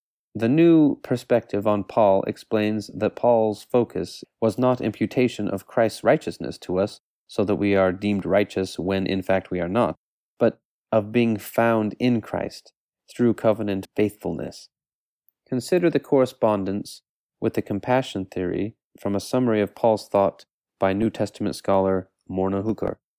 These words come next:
Quote, "The sin of Adam was reversed, and the possibility of restoration opened up when Christ lived and died in obedience and was raised from life to death. Those who are baptized into him are able to share his death to sin."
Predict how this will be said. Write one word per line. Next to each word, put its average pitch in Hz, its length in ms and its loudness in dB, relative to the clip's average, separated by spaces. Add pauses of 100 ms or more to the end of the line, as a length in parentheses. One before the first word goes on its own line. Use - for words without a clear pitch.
(500)
Quote, 98 320 0 (340)
"The 123 100 2
sin 214 180 2
of 175 100 4
Adam 156 300 6
was 131 160 -2
reversed, 120 600 2
and 110 120 0
the 113 40 0
possibility 147 600 2
of 123 100 2
restoration 127 720 0
opened 104 400 0
up 110 240 0
when 107 240 -2
Christ 120 400 0
lived 110 320 2
and 104 180 -2
died 101 360 2
in 107 100 -2
obedience 101 560 0
and 107 180 -2
was 104 240 -4
raised 110 340 2
from 107 200 -6
life 104 280 0
to 101 100 -10
death. 98 240 -4 (680)
Those 156 260 6
who 151 80 2
are 143 80 6
baptized 127 760 2
into 135 300 0
him 123 240 0
are 139 160 6
able 143 260 4
to 131 160 -2
share 151 340 2
his 113 240 -4
death 117 460 -2
to 113 140 -6
sin." 120 440 -6